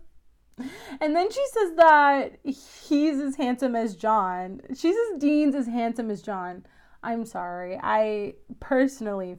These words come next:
feel like Dean is much,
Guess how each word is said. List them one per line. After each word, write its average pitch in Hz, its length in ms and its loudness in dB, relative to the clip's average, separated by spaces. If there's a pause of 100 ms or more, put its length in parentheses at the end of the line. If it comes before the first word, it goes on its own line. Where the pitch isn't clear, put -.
feel 185 260 -4
like 175 460 -6 (140)
Dean 185 340 -10
is 175 200 -12
much, 190 760 -8